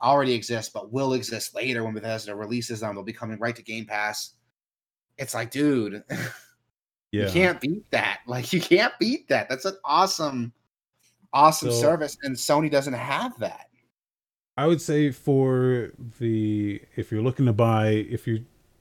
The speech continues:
Speaker 2: trying to decide what to buy and money is a factor, definitely look at the Xbox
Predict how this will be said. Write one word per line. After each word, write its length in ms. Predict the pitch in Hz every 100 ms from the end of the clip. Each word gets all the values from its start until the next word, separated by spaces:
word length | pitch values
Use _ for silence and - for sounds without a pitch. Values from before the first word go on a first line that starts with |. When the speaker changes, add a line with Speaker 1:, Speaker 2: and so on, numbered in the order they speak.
| -
Speaker 2:
trying 240 | 160 175
to 60 | 160
decide 440 | 139 - 135 139
what 160 | 123 -
to 80 |
buy 540 | 107 117 110 107 110 113 _ - _ _ _ _
and 640 | 117 104 104 101 101 98 98
money 460 | 107 117 139 127 110
is 140 | 95
a 60 | 92
factor, 640 | - 92 87 - 98 107 - _ _ _ _ _ _ _ -
definitely 300 | 113 120 127 113
look 200 | 117 113
at 180 | 101
the 180 | 107 110 113
Xbox 880 | 110 - 110 87 87 - - -